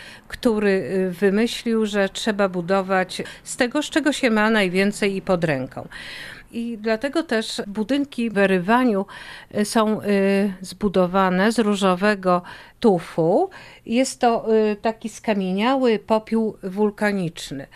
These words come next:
Ale miasto robi wrażenie właśnie różowego. Chociaż te bloki są takie brzydkie, bo są oczywiście blokowiska. Y, Rywań jest młodym miastem, budowany za czasów Republiki Radzieckiej,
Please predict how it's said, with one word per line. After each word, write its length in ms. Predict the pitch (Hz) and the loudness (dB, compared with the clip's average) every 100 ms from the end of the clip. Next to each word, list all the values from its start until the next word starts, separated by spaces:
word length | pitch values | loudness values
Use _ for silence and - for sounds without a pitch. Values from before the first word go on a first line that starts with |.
| - - - - _ | -20 -20 -20 -20 _
Ale 280 | - 269 285 | 0 2 4
miasto 380 | 269 277 - 262 | 4 4 2 0
robi 260 | 247 240 226 | 0 -2 0
wrażenie 540 | 226 208 220 220 202 | 0 0 0 0 0
właśnie 460 | 175 196 - 185 175 | 0 0 -2 -4 -4
różowego. 760 | 165 165 147 143 120 - - _ _ _ - - - - - | -4 -4 -6 -6 -10 -12 -20 _ _ _ -20 -20 -20 -20 -6
Chociaż 300 | 381 370 349 | -2 0 0
te 120 | 339 | 0
bloki 340 | 277 311 302 - | 2 2 0 -4
są 200 | 302 277 | -2 0
takie 260 | 285 - | -2 -2
brzydkie, 800 | 254 247 247 311 285 - - 208 - | -4 -4 2 2 2 -6 -4 -4 -2
bo 140 | 233 240 | -4 0
są 200 | 254 233 | 0 0
oczywiście 460 | 240 226 208 233 | 0 -4 -2 -2
blokowiska. 840 | 220 220 226 214 240 - - 165 175 - - - - - | -2 -2 -2 -4 -4 -6 -8 -10 -10 -18 -20 -20 -20 -14
Y, 400 | - 196 196 202 185 220 | -4 -2 0 0 -2 2
Rywań 320 | 226 226 226 226 | 2 4 2 2
jest 180 | 226 | 2
młodym 380 | 269 294 180 175 | 2 4 2 0
miastem, 580 | 170 165 - 185 190 170 | 0 -2 -4 -4 -2 -2
budowany 600 | 202 196 190 202 202 196 | -2 0 0 0 0 -2
za 140 | 190 | -4
czasów 540 | 185 196 - 196 185 - | -4 -4 -4 -6 -6 -2
Republiki 840 | 185 196 190 190 202 - 185 185 - | -2 0 -4 -4 -4 -4 -2 -2 -2
Radzieckiej, 840 | 196 202 196 165 - - 180 | 0 0 0 -4 -6 -6 -4